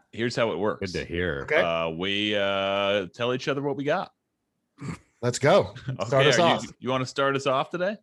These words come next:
Speaker 3: I can start you guys off, sure.
Speaker 1: All right, Pat Sheehan. Ooh, what else you got?
Speaker 3: All right. So, um, I've been looking around at One Stars, and I stumbled upon, uh,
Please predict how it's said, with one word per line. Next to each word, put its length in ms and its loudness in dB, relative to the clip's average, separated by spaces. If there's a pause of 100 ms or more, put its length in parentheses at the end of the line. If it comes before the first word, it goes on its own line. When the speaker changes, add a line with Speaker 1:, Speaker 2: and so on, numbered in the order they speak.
(280)
Speaker 3:
I 40 0
can 100 -2
start 180 4
you 80 0
guys 220 2
off, 160 2
sure. 300 -2
Speaker 1:
All 300 -2
right, 380 -2
Pat 380 0
Sheehan. 640 0 (260)
Ooh, 40 2 (580)
what 140 2
else 200 0
you 140 -4
got? 500 -6
Speaker 3:
All 80 -4
right. 640 4
So, 680 4 (100)
um, 420 4 (1000)
I've 60 -4
been 120 2
looking 200 4
around 300 6
at 100 0
One 140 6
Stars, 360 4
and 80 2
I 40 4
stumbled 400 4
upon, 520 2 (360)
uh, 100 2